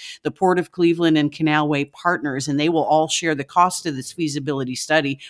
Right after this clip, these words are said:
We don't know what the cost of that is just yet. Um, so the Cuyahoga Valley Scenic Railroad is a twenty-six mile line from Akron to Rockside Road.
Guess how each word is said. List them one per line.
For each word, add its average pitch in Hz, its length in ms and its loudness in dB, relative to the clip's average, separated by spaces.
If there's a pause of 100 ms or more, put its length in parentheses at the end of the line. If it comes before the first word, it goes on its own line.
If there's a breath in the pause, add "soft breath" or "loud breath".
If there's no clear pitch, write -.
We 139 100 -2
don't 151 240 0
know 156 100 2
what 135 160 -2
the 120 80 -14
cost 135 360 0
of 131 100 -6
that 123 200 0
is 151 200 2
just 127 340 -6
yet. 139 400 2 (400 loud breath)
Um, 180 400 2 (120)
so 196 340 2
the 180 240 2
Cuyahoga 269 500 4
Valley 185 320 6
Scenic 196 400 0
Railroad 156 520 4
is 143 200 -2
a 143 60 -4
twenty-six 170 580 -2
mile 175 360 4
line 135 380 0
from 143 240 -2
Akron 151 440 -2
to 185 80 -4
Rockside 160 540 0
Road. 135 300 -2